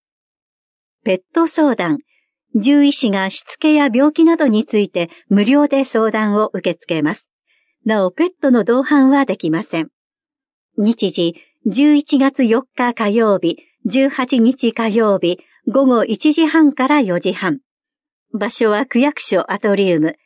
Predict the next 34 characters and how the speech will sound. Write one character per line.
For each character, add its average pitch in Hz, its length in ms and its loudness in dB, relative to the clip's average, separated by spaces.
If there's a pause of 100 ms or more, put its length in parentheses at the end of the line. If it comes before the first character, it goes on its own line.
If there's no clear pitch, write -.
(320)
申 190 220 -2
し - 120 -12
込 196 140 0
み 180 280 -4
当 277 200 2
日 294 320 0
会 226 220 -4
場 185 280 -2
へ。 165 180 -4 (680)
な 220 220 0
お、 190 100 0 (220)
電 294 260 4
話 320 140 4
相 269 280 0
談、 170 260 -4 (340)
電 175 260 -2
話 170 220 -4
三 302 340 2
九 277 280 0
九 233 240 0
三 220 340 -4
の 170 200 -2 (100)
一 247 300 -2
一 - 340 -2
一 262 420 -2
一 247 240 -4
番 165 280 -4
代 185 220 -4 (160)
表 175 260 -2 (220)
も 262 220 0
で 180 140 -4
き 156 120 -6
ま 151 120 -6
す。 - 180 -18